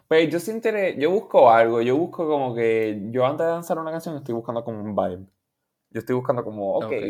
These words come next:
Speaker 1: algo así dentro de. Entonces, pero no hago nada pensando en eso. Es como si sale.
Speaker 2: Ok.
Speaker 1: Entonces, yo escuché esa canción, co-, Orillas de Feroz la escuché. Yo dije, "Ok, este es el vibe,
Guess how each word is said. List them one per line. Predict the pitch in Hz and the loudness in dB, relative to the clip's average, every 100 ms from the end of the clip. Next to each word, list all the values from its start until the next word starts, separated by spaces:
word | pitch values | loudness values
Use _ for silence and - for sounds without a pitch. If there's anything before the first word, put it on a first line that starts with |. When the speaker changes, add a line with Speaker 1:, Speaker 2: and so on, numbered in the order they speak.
| 104 | 0
Speaker 1:
algo | 127 151 127 127 | 0 -2 0 -2
así | - - - 110 | -2 -14 -10 -6
dentro | 107 101 101 98 | -6 -8 -8 -6
de. | 95 104 - _ _ _ _ _ | -4 -4 -6 _ _ _ _ _
Entonces, | 143 143 143 120 117 - | -4 0 2 2 0 2
pero | 135 135 | 6 6
no | 131 131 139 165 | 4 2 0 0
hago | 175 165 175 | -2 -6 -6
nada | 185 185 170 131 127 127 131 127 - _ _ _ _ _ - | -8 -6 -4 -2 -2 -4 -10 -14 -20 _ _ _ _ _ -4
pensando | 131 127 131 143 147 131 104 | -4 -2 -2 -2 0 2 2
en | 107 | 0
eso. | 110 - 95 92 90 _ _ - | -4 -4 -8 -8 -14 _ _ -16
Es | 120 | -6
como | 139 143 120 | -2 2 0
si | 117 104 | -2 2
sale. | 113 92 82 _ _ _ _ _ _ _ _ _ _ _ _ _ _ - | 2 2 -2 _ _ _ _ _ _ _ _ _ _ _ _ _ _ -4
Speaker 2:
Ok. | 117 113 | -4 0
Speaker 1:
Entonces, | 139 143 151 123 110 | 0 2 0 0 -2
yo | 107 113 113 113 | 0 4 4 2
escuché | 123 139 156 | 0 -6 -6
esa | 160 | -8
canción, | 160 160 226 196 175 | -10 -10 -10 -10 -8
co-, | - | -6
Orillas | - 110 110 | -2 -2 -2
de | 127 | -6
Feroz | 131 147 | -6 -8
la | 139 | -8
escuché. | 143 147 170 - _ _ _ _ _ _ _ _ _ _ | -10 -10 -10 -14 _ _ _ _ _ _ _ _ _ _
Yo | 113 | -6
dije, | 107 107 | -4 -4
"Ok, | 104 95 | -6 -6
este | 92 - | -6 -4
es | |
el | 165 | 0
vibe, | 147 139 139 | 0 0 -2